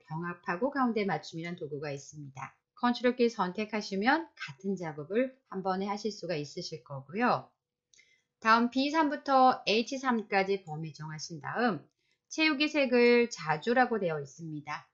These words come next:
홈에 가셔서 글꼴에 채우기 색에 가셔서 표준 색에 가시면 자주라는 색깔을 찾을 수,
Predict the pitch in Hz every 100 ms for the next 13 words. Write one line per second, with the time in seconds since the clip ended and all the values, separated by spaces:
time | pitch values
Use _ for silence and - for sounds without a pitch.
0 | _ - 202 208 190 185 196 190 165 196
1 | 302 359 - 185 - 214 214 220 - 285
2 | 277 254 254 254 208 190 185 156 151 143
3 | 185 190 - _ _ - 262 247 254 233
4 | 202 196 165 - 170 151 180 269 302 _
5 | _ - 160 156 196 202 202 208 190 190
6 | 190 208 185 190